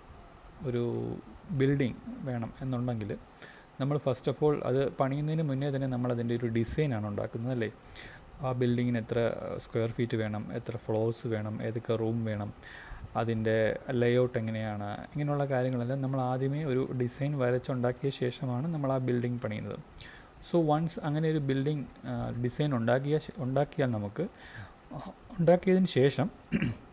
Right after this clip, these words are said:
നമുക്ക് അങ്ങനത്തെ എത്ര ബിൽഡിംഗ് വേണമെങ്കിലും പണിയാൻ സാധിക്കും. അപ്പം സെയിം സ്ട്രക്ചറിലുള്ള എത്ര വേണമെങ്കിലും പറയാം, പ-, പ-, ബിൽഡിംഗ് നമുക്ക് പണിതെടുക്കാൻ സാധിക്കും.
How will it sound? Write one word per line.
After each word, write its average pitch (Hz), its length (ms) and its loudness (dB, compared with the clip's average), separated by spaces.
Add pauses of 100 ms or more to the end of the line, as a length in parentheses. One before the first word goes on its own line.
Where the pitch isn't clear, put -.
(680)
നമുക്ക് 151 260 2
അങ്ങനത്തെ 151 320 2
എത്ര 165 240 6
ബിൽഡിംഗ് 147 380 4
വേണമെങ്കിലും 120 500 2 (640)
പണിയാൻ 123 240 4
സാധിക്കും. 113 340 0
അപ്പം - 240 -2
സെയിം 160 440 2 (600)
സ്ട്രക്ചറിലുള്ള 123 600 2
എത്ര 156 280 -2
വേണമെങ്കിലും 123 340 0
പറയാം, 110 180 -2 (320)
പ-, 139 260 -2
പ-, 120 380 0
ബിൽഡിംഗ് 123 280 2
നമുക്ക് 117 280 -2 (300)
പണിതെടുക്കാൻ 127 420 2
സാധിക്കും. 127 320 -4